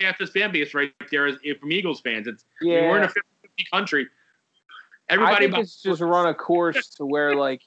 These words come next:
Speaker 2: he, it's just like, what else can he do and say to top the last thing that he did and said?
Speaker 1: I
Speaker 2: You
Speaker 1: guess,
Speaker 2: know?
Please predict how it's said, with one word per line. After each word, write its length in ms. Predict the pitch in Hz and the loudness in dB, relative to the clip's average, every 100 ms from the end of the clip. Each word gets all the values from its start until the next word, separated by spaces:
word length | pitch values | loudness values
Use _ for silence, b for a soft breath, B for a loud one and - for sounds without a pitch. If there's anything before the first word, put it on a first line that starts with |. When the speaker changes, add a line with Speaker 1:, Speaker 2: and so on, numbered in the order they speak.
| - | -18
Speaker 2:
he, 460 | - 156 156 151 - | -6 -2 -2 -2 -4
it's 220 | 143 - | -4 -4
just 200 | 147 - | -8 -2
like, 180 | 147 131 | -2 0
what 240 | 135 151 | 2 2
else 260 | 151 156 - | 2 0 -2
can 160 | 151 135 | -4 -2
he 160 | 143 135 | -2 -2
do 300 | 117 139 131 | 0 0 0
and 120 | 120 | -4
say 460 | - 139 127 123 | -4 0 2 0
to 160 | 110 123 | -2 -8
top 480 | 110 - 123 120 - 127 | -4 2 2 2 -4 -4
the 100 | 120 | 0
last 420 | 113 120 - - | 2 2 0 -4
thing 180 | 117 113 | -8 -6
that 140 | 110 | -6
he 120 | 113 | -4
did 280 | 110 113 104 | -4 -2 -4
and 100 | 104 | -6
said? 380 | 110 - 104 98 - _ _ - | -10 -6 -4 -4 -10 _ _ -6
Speaker 1:
I 40 | |
Speaker 2:
You 60 | 123 | 0
Speaker 1:
guess, 40 | 117 | 2
Speaker 2:
know? 180 | 120 | 2